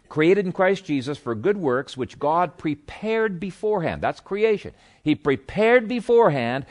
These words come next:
that we should walk in them. Okay? Why can we have faith that we can overcome the besetting sins that we just have struggled and struggled with? It's because God has made those good works and ordained that we should walk in them.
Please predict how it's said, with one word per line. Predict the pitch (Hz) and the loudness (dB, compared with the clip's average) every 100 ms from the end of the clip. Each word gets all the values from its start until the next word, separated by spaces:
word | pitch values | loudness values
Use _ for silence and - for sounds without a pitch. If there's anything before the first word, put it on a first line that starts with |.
| - | -4
that | 131 127 | 0 2
we | 131 214 208 - | 2 0 -2 -6
should | - 180 175 156 - | -4 0 0 -2 0
walk | 147 151 147 - | 4 4 2 -4
in | 139 131 127 - | -4 -4 -6 -12
them. | 98 131 135 107 98 _ _ _ 110 | -2 2 2 0 -6 _ _ _ -10
Okay? | 135 147 170 - | -2 -2 -2 -10
Why | - 143 226 254 | 2 6 8 6
can | 233 202 | 2 0
we | 202 190 | 0 0
have | 185 175 | 0 -2
faith | - 190 135 - | -2 -2 -2 -4
that | 107 | -2
we | 127 202 | 0 0
can | 202 175 | 0 0
overcome | 180 156 - 196 165 117 | 0 -2 -4 -4 -2 -2
the | |
besetting | 104 117 - 175 160 | -4 -6 -4 -4 -6
sins | - 175 151 113 | -6 -6 -4 -6
that | 104 | -6
we | 127 202 | -6 -6
just | 170 117 | -8 -10
have | 90 | -14
struggled | - 170 180 180 | -10 -8 -6 -6
and | 135 | -8
struggled | - 220 180 104 | -6 -6 -4 -4
with? | 85 107 151 - - - _ | -4 -4 -6 -16 -20 -20 _
It's | - 165 | -6 -4
because | 208 - 214 247 226 220 - _ _ _ 123 | -6 -6 -2 2 2 0 -6 _ _ _ 2
God | 196 254 254 | 6 8 8
has | 196 208 160 | 6 4 2
made | 156 180 247 226 156 | 2 6 6 6 2
those | 190 147 | 2 2
good | 160 196 | 2 2
works | 160 220 214 214 - - - | 4 6 6 2 -8 -16 -4
and | 156 185 | 4 6
ordained | 196 156 240 254 214 175 | 6 6 6 6 4 2
that | 156 | 2
we | 165 233 | 0 0
should | 202 208 175 | 0 -2 2
walk | 180 202 208 214 | 4 4 4 2
in | 233 | 2
them. | 165 135 180 | 0 0 -2